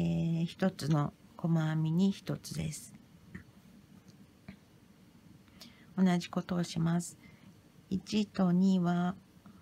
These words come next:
同じ目に編み入れて、三は一回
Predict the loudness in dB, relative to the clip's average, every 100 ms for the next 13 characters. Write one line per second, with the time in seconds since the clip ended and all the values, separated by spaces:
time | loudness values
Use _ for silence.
0 | -20 -20 -20 -20 -20 -20 -20 -20 -20 -4
1 | 2 4 4 4 2 4 4 4 4 4
2 | 2 -4 0 2 4 4 2 0 -4 -6
3 | -2 0 -2 -14 -20 -20 -20 -20 -20 -20
4 | -20 -20 -20 -20 -20 -20 -20 -20 -20 -20
5 | -20 -20 -20 -20 -2 2 4 4 4 2
6 | 2 0 -10 -20 -20 -20 -20 -20 -20 -20
7 | -20 -20 -10 -8 -8 -8 -6 -4 -6